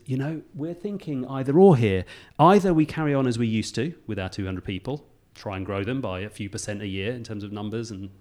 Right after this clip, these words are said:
output, or there's this huge disruptive A I going on, and it's just gonna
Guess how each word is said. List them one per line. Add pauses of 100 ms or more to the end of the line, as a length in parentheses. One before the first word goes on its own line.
output, (440)
or
there's
this
huge
disruptive
A
I (640)
going
on,
and
it's
just
gonna